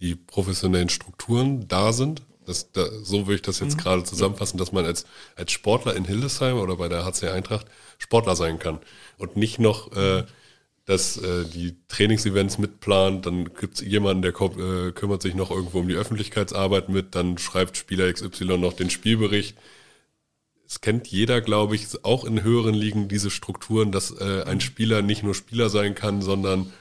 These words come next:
Speaker 1: hinterher, sei es die Trikots selber wäscht.
Speaker 2: Mhm.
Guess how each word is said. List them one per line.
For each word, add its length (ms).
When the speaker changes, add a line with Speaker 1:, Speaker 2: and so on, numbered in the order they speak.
Speaker 1:
hinterher, 480
sei 260
es 160
die 100
Trikots 340
selber 300
wäscht. 300
Speaker 2:
Mhm. 160